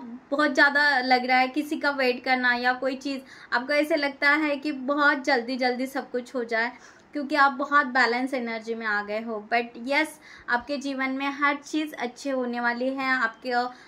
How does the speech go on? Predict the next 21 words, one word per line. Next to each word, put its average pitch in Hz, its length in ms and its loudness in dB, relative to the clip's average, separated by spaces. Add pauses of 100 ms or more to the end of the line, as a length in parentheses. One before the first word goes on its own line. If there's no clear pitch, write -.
(140)
आपको 262 720 0 (440)
opportunities 311 840 2
आएगी, 247 380 0
आपके 254 320 -2
पास 240 340 0
में 247 160 -8
कोई 247 120 0
person 240 440 -2
आएगा 233 400 0
या 233 200 0
आप 226 340 0
किसी 269 220 -8
को 269 120 -6
propose 233 420 -4
करोगे, 240 360 -4 (300)
मैंने 285 140 2
already 269 460 4
जो 269 140 2
बोला 233 320 2
है। 247 260 0
So, 277 300 0